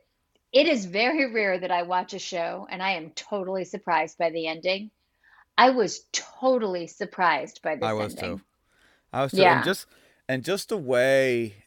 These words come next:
Speaker 2: um, you know, it quickly turns on the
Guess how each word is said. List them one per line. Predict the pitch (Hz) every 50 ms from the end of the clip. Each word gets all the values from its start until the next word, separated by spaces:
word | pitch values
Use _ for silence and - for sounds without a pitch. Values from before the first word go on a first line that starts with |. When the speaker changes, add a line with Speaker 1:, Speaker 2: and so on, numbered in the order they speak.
| _ _ _
Speaker 2:
um, | - 110 110 107 110 107 104 104 101 98 95 92 87 _ _ _ _ _ _ _ _ _ -
you | 123 123 123
know, | 123 117
it | 107 107 104 -
quickly | - 143 147 - - 127 113
turns | - - - 117 117 120 120 113 107
on | 107 101 101 101 98 98 98 95 95 90 - _ _ _ _ _ _ -
the | 104 101 104 104 101 98 92 - -